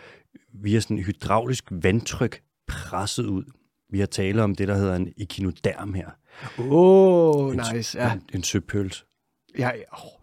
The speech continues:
Speaker 2: jeg elsker søpølser. <laughs>
Speaker 1: Så underlige.
Speaker 2: De er så vilde.
Speaker 1: Og så mærkelige, altså. Det er søgrisen.
Speaker 2: Ja, den er
Speaker 1: Mærkeligste,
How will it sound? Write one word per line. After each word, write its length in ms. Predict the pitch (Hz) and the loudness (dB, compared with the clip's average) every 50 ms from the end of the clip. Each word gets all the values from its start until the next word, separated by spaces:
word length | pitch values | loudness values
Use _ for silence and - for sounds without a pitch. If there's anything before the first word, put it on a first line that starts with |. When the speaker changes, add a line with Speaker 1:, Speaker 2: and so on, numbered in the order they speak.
| _ | _
Speaker 2:
jeg 80 | - 135 | -18 -18
elsker 200 | - - - - | -18 -14 -14 -16
søpølser. 420 | - - - - - - - - - - 1077 1077 - | -16 -16 -16 -12 -8 -6 -6 -6 -4 -6 -6 -8 -8
<laughs> 120 | 679 - | -16 -12
Speaker 1:
Så 240 | - - - - - - | -10 -10 -6 -6 -6 -8
underlige. 420 | - - - - - - 151 147 | -8 -12 -16 -18 -16 -16 -14 -8
Speaker 2:
De 120 | - 170 143 - | -6 -8 -4 -2
er 80 | 147 127 - _ | -2 -2 -2 _
så 180 | - - 123 | -6 -6 -6
vilde. 260 | 120 120 113 110 110 104 _ - - | -4 -4 -6 -8 -8 -12 _ -16 -12
Speaker 1:
Og 180 | - 82 78 78 | -8 -8 -6 -4
så 180 | - - 87 | -6 -6 -4
mærkelige, 680 | 82 82 80 80 78 73 73 73 - - 95 90 85 82 | -4 -4 -4 -4 -4 -6 -8 -8 -8 -8 -8 -6 -8 -10
altså. 220 | 82 82 - 85 80 _ - - - - - - - - _ _ _ _ _ _ _ - _ _ | -12 -8 -8 -10 -10 _ -18 -20 -20 -20 -20 -20 -20 -20 _ _ _ _ _ _ _ -20 _ _
Det 60 | - 92 | -4 -4
er 40 | |
søgrisen. 560 | - - 104 92 - - 107 143 - - 92 85 _ _ _ - _ _ _ _ _ _ | -2 -2 -4 -4 -4 -6 -10 -10 -8 -10 -12 -12 _ _ _ -20 _ _ _ _ _ _
Speaker 2:
Ja, 220 | - 110 110 107 113 110 - - _ _ _ _ _ _ _ _ _ _ _ | -10 -6 -4 -2 -2 -4 -4 -8 _ _ _ _ _ _ _ _ _ _ _
den 140 | 104 98 98 | -2 0 2
er 140 | 120 107 | 2 0
Speaker 1:
Mærkeligste, 680 | 107 101 - - - 139 135 - - - - 127 127 | 0 -2 -6 -4 -4 -4 -4 -4 -6 -4 -4 -4 -4